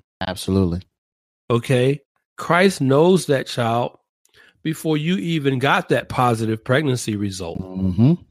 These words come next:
Speaker 1: Mm-hmm.
Speaker 2: Okay? So, you know, th-, th-, what, what, what you're doing, you know, out in Omaha and in other areas, what I'm doing here in
Speaker 1: Mm-hmm.
Speaker 2: Atlanta
Speaker 1: Mm-hmm.
Speaker 2: is, is,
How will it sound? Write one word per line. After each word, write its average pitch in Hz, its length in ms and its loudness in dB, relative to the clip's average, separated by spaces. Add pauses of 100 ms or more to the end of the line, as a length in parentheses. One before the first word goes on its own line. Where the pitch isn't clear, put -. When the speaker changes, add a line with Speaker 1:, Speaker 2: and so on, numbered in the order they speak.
(120)
Speaker 1:
Mm-hmm. 98 460 4 (380)
Speaker 2:
Okay? 110 540 -2 (600)
So, 117 600 2 (1040)
you 139 80 -2
know, 107 220 -6 (200)
th-, - 160 -20
th-, - 140 -20
what, 147 240 -10
what, 139 500 -6
what 135 180 0
you're 156 200 6
doing, 156 560 6 (320)
you 131 100 0
know, 110 140 0
out 117 160 0
in 107 100 -4
Omaha 135 600 2
and 117 80 0
in 113 60 -4
other 123 260 -2
areas, 127 580 0 (640)
what 110 160 -2
I'm 151 160 2
doing 127 300 2
here 123 500 2 (120)
in 113 100 -4
Speaker 1:
Mm-hmm. 101 160 2
Speaker 2:
Atlanta 123 600 2 (280)
Speaker 1:
Mm-hmm. 107 400 -2
Speaker 2:
is, 107 420 -2 (400)
is, 113 440 -2